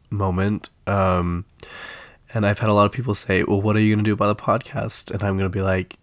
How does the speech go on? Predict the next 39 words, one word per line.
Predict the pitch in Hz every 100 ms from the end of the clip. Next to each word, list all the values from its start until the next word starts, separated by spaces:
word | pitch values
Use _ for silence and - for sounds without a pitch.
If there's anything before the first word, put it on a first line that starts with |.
| -
"No, | 107 95
I |
already | 95 92
said." | - 110 95 90 120 - _ _ _ _ _ _ -
Um, | 104 95 92 87 87 107 _ _ _ -
I | 95
just | 107 95
gotta, | - 98 - -
I | 107
gotta | 101 98
pull | - 107
through. | 123 123 131 -
<clears throat> | _
I | - 165 147 98 - -
gotta | 113
pull | 113 117
through | 113 120 113
for | -
my | 104
fans | 101 110 104 113 123 - - - - - - -
that | 113
are | 107
counting | - 117 107 107
on | 110 110
me | 110 120 127 - _ _ -
to | - 113
deliver | 104 104 101
them | 101 95 92
the | 85
most | 107 110 - 123
important | 107 98 - 101 - -
news | 95 92 98
in | 95
pop | - 90
culture | - 78 - 98 104 - - - - - -
at | 113
this | 107 -
current | - 107 78
moment. | 101 101 113 -